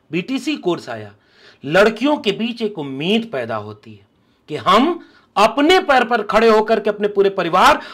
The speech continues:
और जिस परिवार में जाएंगे उसे भी बनाएंगे, बेहतर करेंगे। और ऐसा कोर्स जिसने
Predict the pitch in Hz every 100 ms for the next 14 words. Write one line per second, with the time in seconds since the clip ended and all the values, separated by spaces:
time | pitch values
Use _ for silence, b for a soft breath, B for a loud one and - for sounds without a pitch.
0 | - 185 165 220 220 190 190 233 226 185
1 | 196 254 214 185 190 294 302 233 214 170
2 | 143 127 117 156 196 320 302 240 156 107
3 | - _ _ _ _ _ B B B -
4 | - 160 170 220 226 302 311 214 240 320
5 | - 143 220 233 285